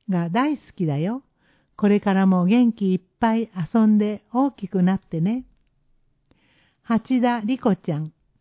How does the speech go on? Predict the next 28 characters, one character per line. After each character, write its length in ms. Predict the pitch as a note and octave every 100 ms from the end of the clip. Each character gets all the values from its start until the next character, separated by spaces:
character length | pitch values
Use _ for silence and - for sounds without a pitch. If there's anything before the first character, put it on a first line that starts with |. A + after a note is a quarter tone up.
| _ _ _ _
令 240 | - C4 C#4
和 200 | C#4 C4
二 200 | B3 B3
年 320 | G#3 E3+ E3 _ -
十 280 | G3 C#4 C#4+
二 180 | C#4
月 320 | B3 F#3+ - F3
二 180 | G#3+ B3+
十 240 | A#3 F3+
三 340 | D#3+ A3 A3 A3+
日 300 | A3+ - A3
生 80 | G#3
ま 180 | F3
れ。 200 | D3+ D3+ - _ _ _
朝 380 | A3+ A3+ A#3+ F3+
木。 240 | E3 E3+ - _ _ _ _ _ _ _ _ _ _
一 180 | - D4+ _
歳 240 | B3+ G#3+
の 200 | F#3+ F3
お 100 | F3
誕 340 | F#3 B3+ B3+ B3
生 240 | C4 G#3
日 80 | F3+
お 120 | F#3
め 160 | F#3+ B3
で 140 | B3+
と 380 | B3 A#3+ A#3+
う。 60 | A#3+